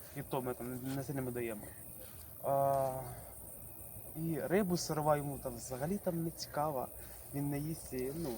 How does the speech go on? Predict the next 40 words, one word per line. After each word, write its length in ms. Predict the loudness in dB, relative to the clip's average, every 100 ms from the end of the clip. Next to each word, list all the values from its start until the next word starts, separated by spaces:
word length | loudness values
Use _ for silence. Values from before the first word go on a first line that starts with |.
| -4 -4
йому 200 | -4 -4
просто 240 | -4 -4
не 60 | -4
цікаво, 380 | -4 -4 -4
і 40 | -4
йому 160 | 0 2
не 60 | 2
подобається. 600 | 0 0 0 -2 -4 0
Чому 240 | 2 2
так? 200 | 2 -2 -6 -10 -10 -2
Я 100 | 0
не 120 | 0
знаю. 240 | -2 -2 -2
Ми 60 | -2
вже 100 | -4
запалили, 320 | -2 -2 -4 -2
до 60 | -4
речі, 200 | -2 -4
вогонь. 280 | -4 -2 -4 -6 -2
<laughs> 1040 | -2 -2 -8 -8 -8 -6 -4 -6 -8 -10 -10
Пускай 240 | -2 0
горить. 240 | 2 0 -4 -12 -12 -6
Знаєш, 300 | -2 -2 -4 -2
вогонь 160 | 2 2
якусь 220 | 2 -2
таку 240 | -4 -4 -2
свою 260 | 0 0
атмосферу 500 | 0 -2 -2 0 0
передає 480 | -2 -4 -2 -2 -2
цьому 220 | -4 -8 -8
всьому. 320 | -8 -8 -8 -8 -12 -12 -10 -4
Природа 420 | -2 2 0 0 -6
прикольна. 460 | -8 -8 -8 -6 -6 -8 -10 -10 -6 -6 -6 -12 -10 2
І, 220 | 10 10
до 120 | 12
речі, 320 | 12 12 10
до 80 | 0
цього 200 | 8 8
всього, 320 | 8 8 8
да. 220 | 12 12